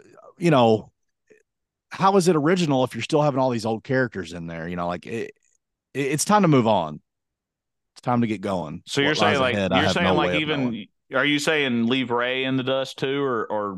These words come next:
Speaker 1: No,
Speaker 2: bring
Speaker 1: not
Speaker 2: her
Speaker 1: necessarily. I mean, she is new, and I get it. You have to, you have to kinda, I mean, our, I say our, but, like, what we grew up with is gone. What we grew up with is gone.
Speaker 2: Yeah.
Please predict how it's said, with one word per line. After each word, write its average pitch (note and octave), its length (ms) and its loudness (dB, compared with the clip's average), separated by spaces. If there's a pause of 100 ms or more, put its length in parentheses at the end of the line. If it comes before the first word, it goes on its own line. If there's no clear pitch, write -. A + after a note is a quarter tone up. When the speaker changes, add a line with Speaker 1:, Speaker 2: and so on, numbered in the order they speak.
(120)
Speaker 1:
No, C4+ 200 8
Speaker 2:
bring B3+ 200 8
Speaker 1:
not A#3+ 80 6
Speaker 2:
her G#3 60 2
Speaker 1:
necessarily. F3 680 4
I D3 60 4
mean, D3+ 100 2
she E3+ 260 -2
is C3 180 -2
new, A#2+ 460 2
and A2+ 140 -10
I A2 100 -4
get A2+ 280 0
it. G2+ 240 -4
You B2 160 -4
have B2+ 140 -2
to, - 100 -10 (200)
you C3+ 100 -2
have C3 80 -2
to A2+ 80 -14
kinda, B2 400 0 (1500)
I F3+ 160 -2
mean, - 80 -6 (720)
our, F#3 580 4 (160)
I B2 100 -4
say A2 180 -6
our, F2+ 500 -2
but, C3 160 -4
like, B2+ 320 0 (280)
what E3+ 280 2
we F3+ 120 4
grew D#3+ 240 4
up E3 160 2
with F#3 320 0
is A#2 140 -10
gone. F#2 420 -6 (1120)
What C#3 140 4
we F3+ 100 4
grew F3+ 180 8
up F3 120 0
with D3+ 100 -2
is B2+ 100 -2
gone. F2 440 -4 (560)
Speaker 2:
Yeah. - 180 -8